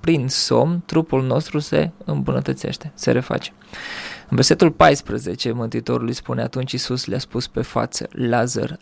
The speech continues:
a murit.'" Pentru că e vorba de un eufemism. N-, nu dormea,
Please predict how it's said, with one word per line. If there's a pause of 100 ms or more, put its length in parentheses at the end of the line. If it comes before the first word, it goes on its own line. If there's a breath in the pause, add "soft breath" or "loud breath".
a
murit.'" (340 soft breath)
Pentru
că
e
vorba
de
un
eufemism. (180)
N-,
nu
dormea,